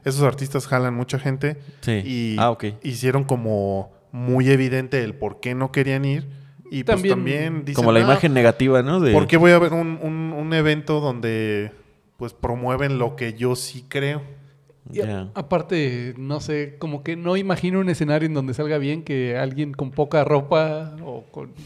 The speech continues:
Speaker 3: mucha
Speaker 1: O de
Speaker 3: parte
Speaker 1: la
Speaker 3: de su
Speaker 1: comunidad
Speaker 3: cuerpo,
Speaker 1: L G B T.
Speaker 3: este,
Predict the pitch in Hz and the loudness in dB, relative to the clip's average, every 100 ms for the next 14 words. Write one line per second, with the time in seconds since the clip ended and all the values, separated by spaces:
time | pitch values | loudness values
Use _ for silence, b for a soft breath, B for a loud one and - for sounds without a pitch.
0 | B B B B B B _ 185 160 156 | B B B B B B _ -6 -2 4
1 | 165 143 165 156 185 160 151 165 160 110 | 4 8 8 10 8 8 6 8 8 8
2 | 113 117 110 110 113 110 117 104 - 117 | 6 6 4 2 0 -2 -2 -2 -2 -4
3 | 123 131 135 139 143 131 | -2 -2 -4 -4 -4 -4